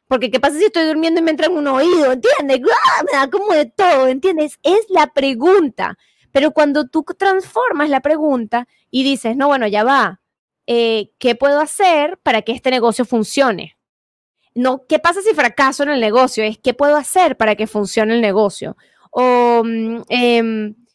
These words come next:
"¿cómo va, cómo va a ser mi, mi negocio al mercado?".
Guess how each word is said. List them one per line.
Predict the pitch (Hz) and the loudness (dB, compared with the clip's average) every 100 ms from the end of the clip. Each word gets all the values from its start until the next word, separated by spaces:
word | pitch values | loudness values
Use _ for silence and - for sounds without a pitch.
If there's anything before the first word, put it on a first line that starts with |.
| _ - | _ -2
"¿cómo | 302 359 359 | 0 2 2
va, | 320 | 0
cómo | - 285 320 | 0 0 2
va | |
a | 339 | 2
ser | 370 330 | 0 0
mi, | 330 302 | -2 -2
mi | 330 | -2
negocio | 285 247 247 294 | 2 0 2 0
al | |
mercado?". | 269 233 262 214 175 170 | 0 -2 2 2 0 -6